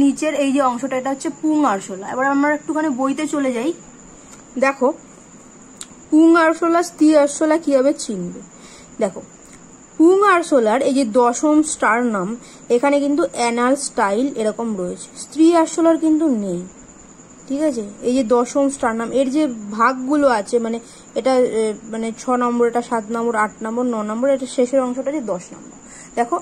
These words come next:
আরশোলাটার কাছে আমি চলে যাচ্ছি। যাই হোক, ও উড়ে উড়ে এসে এখানে বসেছে। দেখো নিচের, দেখো ওর যে নিচের দশম যে স্টারনাম, দেখো, দেখো সেখানে কিন্তু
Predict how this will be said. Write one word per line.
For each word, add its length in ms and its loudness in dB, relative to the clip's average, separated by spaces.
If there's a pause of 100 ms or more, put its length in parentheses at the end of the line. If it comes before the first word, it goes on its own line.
আরশোলাটার 480 0
কাছে 240 -4
আমি 180 -2
চলে 200 -4
যাচ্ছি। 300 -8 (1800)
যাই 220 2
হোক, 120 -2 (100)
ও 20 4 (140)
উড়ে 200 0
উড়ে 220 0
এসে 160 -4 (100)
এখানে 220 -6 (100)
বসেছে। 300 -8 (640)
দেখো 200 -6 (160)
নিচের, 260 -4 (600)
দেখো 280 -10
ওর 140 -2
যে 80 0 (100)
নিচের 380 -2 (2250)
দশম 400 -2
যে 140 -2
স্টারনাম, 440 -4 (100)
দেখো, 200 -10 (1000)
দেখো 200 -8 (440)
সেখানে 340 0 (100)
কিন্তু 260 -2